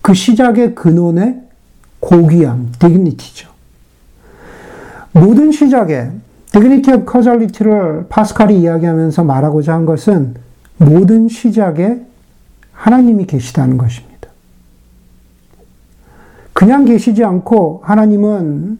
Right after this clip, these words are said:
세상과 인간을 향한 당신의 사랑을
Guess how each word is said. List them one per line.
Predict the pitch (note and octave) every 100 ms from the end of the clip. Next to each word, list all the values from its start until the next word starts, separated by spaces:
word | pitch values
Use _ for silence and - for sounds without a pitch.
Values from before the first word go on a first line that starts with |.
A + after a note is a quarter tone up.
| _
세상과 | - A3 G#3+ G#3 G3 F#3 F3+ D3+ E3
인간을 | G3+ F3 F#3+ F#3+ G3 F3+
향한 | E3+ F3 G#3+ A#3 - _ _ _ _ - _ -
당신의 | D#3 F3 F3 F#3+ F#3
사랑을 | F#3 G#3+ G3+ G3 G3 D3